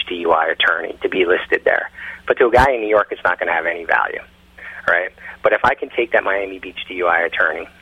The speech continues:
and I can link it with New York, New York D U I attorney and other, other cities within the same category across the U S, now I can advertise local level,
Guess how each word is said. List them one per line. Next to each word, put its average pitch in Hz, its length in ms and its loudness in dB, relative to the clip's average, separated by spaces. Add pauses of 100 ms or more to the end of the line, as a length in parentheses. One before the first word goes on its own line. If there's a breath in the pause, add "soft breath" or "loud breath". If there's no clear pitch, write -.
and 95 100 2
I 92 80 2
can 92 220 0
link 101 180 2
it - 100 2
with - 200 -4
New 107 100 -2
York, 92 340 4 (220)
New 98 160 -4
York 92 300 4 (100)
D 90 180 -4
U 85 60 2
I 82 140 4
attorney 78 500 -4 (400 loud breath)
and 95 160 2
other, 127 340 4 (380)
other 117 300 0 (120)
cities 95 380 -2 (160)
within 98 240 -2
the 90 160 0
same 87 140 4
category 95 420 2
across 87 300 0 (100)
the - 80 -12
U 90 160 2
S, 98 240 2 (580 loud breath)
now 135 220 2
I 170 60 -2
can 120 140 -2
advertise 110 460 0
local 107 320 0
level, 165 360 2